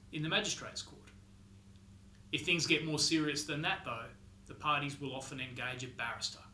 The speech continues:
Barristers have two main functions. First and foremost, they represent their clients in court.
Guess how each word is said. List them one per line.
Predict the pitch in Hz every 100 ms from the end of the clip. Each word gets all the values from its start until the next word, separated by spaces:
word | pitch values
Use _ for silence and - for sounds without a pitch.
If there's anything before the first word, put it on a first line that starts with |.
| - - - - - - - - - -
Barristers | 156 190 185 185
have | 165 151 -
two | - 180
main | 156 151 147
functions. | 143 135 131 - - - - - -
First | - 170 196 214
and | 160
foremost, | - 147 123 135 - -
they | 135
represent | 131 156 160 143 139 131
their | 135
clients | 131 147 131 123 -
in | 131
court. | - 117 98